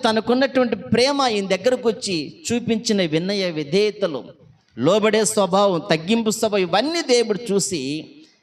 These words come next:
మాట్లాడిన మాట ఇరవై ఎనిమిదిలో ఏమని రాయబడిందంటే, అందుకు యేసుక్రీస్తు ప్రభు, "అమ్మా, నీ విశ్వాసము గొప్పది, నీవు కోరినట్టే నీకు అవునుగా" కని ఆమెతో చెప్పెను. ఆ గడియలోనే ఆమె కుమార్తె స్వస్థత నందెను. కనాను స్త్రీ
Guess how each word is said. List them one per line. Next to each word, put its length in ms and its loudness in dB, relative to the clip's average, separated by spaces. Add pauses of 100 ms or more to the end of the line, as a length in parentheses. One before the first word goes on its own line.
(180)
మాట్లాడిన 440 0
మాట 260 -2
ఇరవై 280 -2
ఎనిమిదిలో 360 -2
ఏమని 300 -4
రాయబడిందంటే, 560 -6
అందుకు 380 -6
యేసుక్రీస్తు 600 -6
ప్రభు, 280 -8
"అమ్మా, 420 -2 (380)
నీ 120 6
విశ్వాసము 680 2
గొప్పది, 840 0 (120)
నీవు 220 4
కోరినట్టే 600 4
నీకు 220 2
అవునుగా" 400 4
కని 560 0 (120)
ఆమెతో 360 2
చెప్పెను. 560 -2 (200)
ఆ 160 4 (140)
గడియలోనే 460 2
ఆమె 260 -2
కుమార్తె 480 -2
స్వస్థత 500 -8
నందెను. 400 -12 (760)
కనాను 320 2
స్త్రీ 300 0